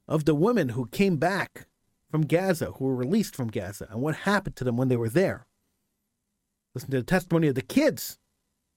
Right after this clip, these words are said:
the little boys and the little girls that were released from Gaza and what happened to them there.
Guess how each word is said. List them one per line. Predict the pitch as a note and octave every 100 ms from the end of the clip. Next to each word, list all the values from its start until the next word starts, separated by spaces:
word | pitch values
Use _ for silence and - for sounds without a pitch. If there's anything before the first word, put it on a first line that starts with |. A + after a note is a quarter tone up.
| _ _ _ _ _ -
the | D#3
little | B3
boys | E3 G#3+ C4+ G3+ D3+
and | G#3
the |
little | C4 E3
girls | G3 C4+ G3 G#2+ - - _ _ _ _ _ _ -
that | G3
were | G3+
released | F#3 F#3+ A3 - -
from | F3+
Gaza | D3+ F3 C3+ B2+
and | C#3
what | D3+
happened | E3 C3+ -
to | B2
them | A2 G#2+
there. | G2+ -